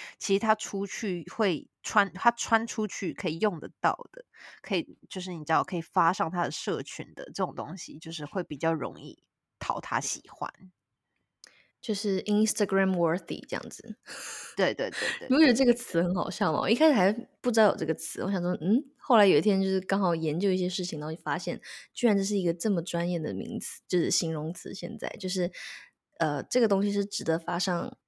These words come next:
Speaker 2: Instagram，它就是一个很是，怎么说啊？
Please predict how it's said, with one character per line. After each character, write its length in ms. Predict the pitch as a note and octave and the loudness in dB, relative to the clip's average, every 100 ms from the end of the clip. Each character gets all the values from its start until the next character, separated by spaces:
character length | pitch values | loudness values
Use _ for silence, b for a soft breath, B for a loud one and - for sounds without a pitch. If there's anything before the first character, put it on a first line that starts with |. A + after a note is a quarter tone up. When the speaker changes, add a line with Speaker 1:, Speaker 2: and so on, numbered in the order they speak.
| - | -4
Speaker 2:
Instagram， 500 | F3 F3+ F3 D#3 F3 | -2 -2 -2 -4 -2
它 140 | E3 | -4
就 80 | E3 | -6
是 180 | E3+ D#3+ | -6 -8
一 80 | |
个 360 | F3 G2 - - _ - | -6 -6 -6 -10 _ -6
很 140 | E3 | -4
是， 240 | D#3+ - - _ _ | -2 -4 -6 _ _
怎 100 | - | -10
么 60 | D#3 | -8
说 220 | - E3+ | -4 -2
啊？ 180 | F#3 | -2